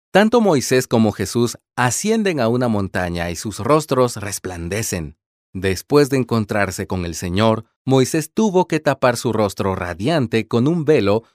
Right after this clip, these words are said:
porque era demasiado brillante para que los israelitas pudieran soportarlo.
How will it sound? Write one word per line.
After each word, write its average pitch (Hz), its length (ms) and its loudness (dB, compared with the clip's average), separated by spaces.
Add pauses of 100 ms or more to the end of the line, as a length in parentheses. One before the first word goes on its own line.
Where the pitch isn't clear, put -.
(100)
porque 160 300 0
era 226 160 0
demasiado 208 640 -2
brillante 175 560 0
para 110 240 0
que 117 120 0
los 107 160 -2
israelitas 104 720 -2
pudieran 175 500 0
soportarlo. 143 840 -2